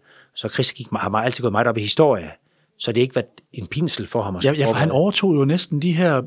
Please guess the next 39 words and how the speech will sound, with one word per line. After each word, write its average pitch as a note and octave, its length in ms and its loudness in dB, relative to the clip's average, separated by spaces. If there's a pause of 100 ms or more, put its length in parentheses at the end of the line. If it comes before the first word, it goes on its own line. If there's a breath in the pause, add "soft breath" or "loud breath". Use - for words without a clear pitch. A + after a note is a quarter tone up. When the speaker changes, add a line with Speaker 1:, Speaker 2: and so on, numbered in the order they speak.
Speaker 2:
beskrivelser D#3+ 600 0
omkring D3 380 -2
landskaber D3+ 560 0
og A#2+ 140 -4
kirker F3+ 340 0
og D3+ 80 0
så D#3+ 100 -2
videre E3+ 140 2
i E3 40 -4
turen. D#3 360 0 (320 loud breath)
Det D#3 100 2
var F3 100 2
jeg E3 100 0
meget E3+ 200 2
overrasket F3 460 0
over, D3 180 2
Speaker 1:
Ja. - 60 2
Speaker 2:
faktisk. - 240 -4 (220 soft breath)
Speaker 1:
Ja, A#2 100 2
lige C#3 140 4
præcis, B2 220 0
og A2 80 2
det C3 80 4
er B2 40 0
fordi, B2+ 180 -2
og A2 140 -2
det - 20 4
er C3 60 6
jo B2 40 4
fordi, A2+ 300 0
det G#2 180 -4
interesserede G#2+ 420 0
ham. E2+ 140 -12
Det G#2+ 100 -2
var G#2+ 60 2
ikke... B2+ 260 2
Det G#2+ 120 -2
var G#2 60 4
ikke B2 260 2